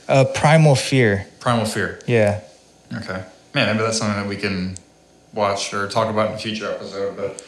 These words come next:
Speaker 2: it's good to see Edward Norton in a movie again. I guess that's what I'm trying to say.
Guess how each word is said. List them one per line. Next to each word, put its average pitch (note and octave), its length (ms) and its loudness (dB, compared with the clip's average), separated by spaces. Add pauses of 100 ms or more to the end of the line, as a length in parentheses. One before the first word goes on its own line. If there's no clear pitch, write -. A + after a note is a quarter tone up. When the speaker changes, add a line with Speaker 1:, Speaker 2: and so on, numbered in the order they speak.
(140)
Speaker 2:
it's B2+ 140 -2
good F3 100 4
to D#3 100 2
see C#3 220 4
Edward C3 220 2
Norton A#2 240 0
in G2+ 40 -4
a G#2 40 -4
movie G2 280 -2
again. F2+ 220 -2
I F#2 80 -2
guess G2+ 140 -2
that's F#2 160 -8
what G2+ 80 -2
I'm F#2 100 -2
trying F#2 240 -2
to F2+ 60 -4
say. F2 280 0